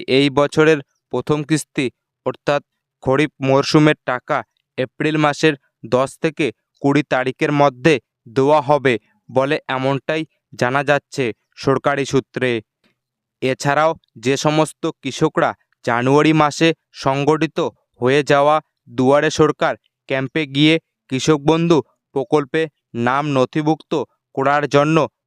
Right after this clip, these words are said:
ফর্ম জমা করেছিলেন, তাদের ফর্মগুলো ভেরিফিকেশনের কাজ চলছে।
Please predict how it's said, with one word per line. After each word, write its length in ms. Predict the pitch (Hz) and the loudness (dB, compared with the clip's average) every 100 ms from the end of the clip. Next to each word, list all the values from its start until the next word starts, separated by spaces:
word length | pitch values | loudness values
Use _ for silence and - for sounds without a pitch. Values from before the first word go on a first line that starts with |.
| - | -10
ফর্ম 300 | 135 143 151 - _ - | -6 -4 -6 -12 _ -12
জমা 320 | 123 135 151 - | -2 0 0 -2
করেছিলেন, 580 | 135 143 160 180 165 135 110 _ _ - | -6 -4 -2 0 2 0 -2 _ _ -6
তাদের 300 | 127 127 147 - _ | -4 -2 -2 -4 _
ফর্মগুলো 580 | - 131 139 147 151 170 135 _ _ _ | -4 0 0 0 2 4 0 _ _ _
ভেরিফিকেশনের 840 | 127 131 143 151 156 151 156 156 165 _ _ - | -6 -4 -2 0 2 2 2 2 0 _ _ -8
কাজ 180 | 131 139 - | -6 -6 -6
চলছে। 440 | 139 131 - 143 | -4 -4 0 2